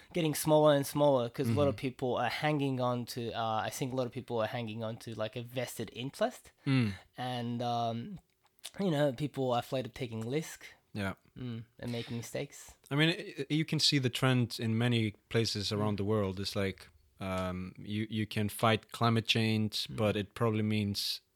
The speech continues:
Speaker 2: to some degree you will be losing money if you're, if you're a big corporation.
Speaker 1: Mm.
Speaker 2: So, you know, why not just, um, enjoy the party while it lasts and, and
Speaker 1: Mm,
Speaker 2: not
Speaker 1: mm.
Speaker 2: take responsibility? You know, like,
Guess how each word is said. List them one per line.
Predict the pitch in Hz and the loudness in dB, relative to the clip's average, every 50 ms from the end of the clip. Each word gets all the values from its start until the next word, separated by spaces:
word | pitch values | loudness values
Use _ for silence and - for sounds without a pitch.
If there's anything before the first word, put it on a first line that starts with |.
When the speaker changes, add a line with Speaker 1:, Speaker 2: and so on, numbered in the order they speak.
| _ - | _ -14
Speaker 2:
to | - - | -10 -6
some | - - 117 110 98 | -4 -2 0 0 0
degree | 107 92 104 104 104 101 | 0 -2 0 2 2 2
you | 101 101 101 101 | 2 2 2 0
will | 95 98 98 95 95 - - | 0 0 0 -2 -4 -4 -4
be | 101 95 | -4 -2
losing | 95 101 98 - - 98 98 | -2 0 0 0 0 0 0
money | 98 98 98 98 107 113 | 0 0 0 0 0 0
if | 101 92 - 98 | -2 -4 -4 -6
you're, | 95 92 95 - | -6 -6 -6 -6
if | 101 95 - | -8 -8 -6
you're | 98 92 90 | -6 -6 -6
a | - 101 | -6 -8
big | 95 - | -10 -8
corporation. | - 101 92 - - 92 92 98 98 - - 135 151 147 | -8 -8 -8 -8 -6 -6 -4 -2 0 0 -2 -2 -6 -6
Speaker 1:
Mm. | 135 123 123 - - - - - - - - - _ - | -10 -12 -12 -14 -14 -14 -14 -16 -16 -18 -20 -20 _ -6
Speaker 2:
So, | - 151 156 156 156 151 151 156 147 | 2 4 6 6 8 8 6 4 4
you | - 175 165 160 | 0 -2 0 2
know, | 147 139 135 131 | 2 4 4 4
why | 139 143 139 143 156 151 151 151 | 2 2 0 2 2 4 4 4
not | 143 139 139 127 - | 4 2 2 2 0
just, | - - 127 117 - - - - - - - - | 2 2 2 2 2 -2 -6 -6 -8 -8 -6 -4
um, | 113 113 113 110 107 107 104 104 101 104 104 - - - - 98 - - - - | -2 0 0 2 2 2 0 0 -2 -4 -4 -6 -12 -16 -18 -18 -18 -14 -6 -2
enjoy | 117 117 107 117 120 123 | -2 0 4 6 4 6
the | 120 120 | 4 4
party | - 143 165 175 175 175 147 117 98 | 6 8 8 8 8 8 6 4 4
while | 92 104 107 107 110 | 4 4 4 4 4
it | 113 104 | 2 2
lasts | 123 143 147 127 101 92 - - - - | 4 4 4 4 2 0 -2 -4 -6 -4
and, | - 107 104 104 101 95 - | -2 0 0 0 0 0 0
and | - 110 107 107 127 | 0 0 0 0 -2
Speaker 1:
Mm, | 120 113 | 0 2
Speaker 2:
not | 117 120 123 | 2 2 2
Speaker 1:
mm. | 123 | 0
Speaker 2:
take | - 127 117 117 - 120 | 2 2 2 2 2 0
responsibility? | 117 - - 123 123 113 120 127 147 143 110 82 - 85 | -4 -2 0 -2 -2 -2 0 0 0 0 0 -2 -6 -8
You | 85 95 101 | -6 -4 -4
know, | 98 101 104 | -2 -2 -2
like, | 107 110 101 | -2 -4 -4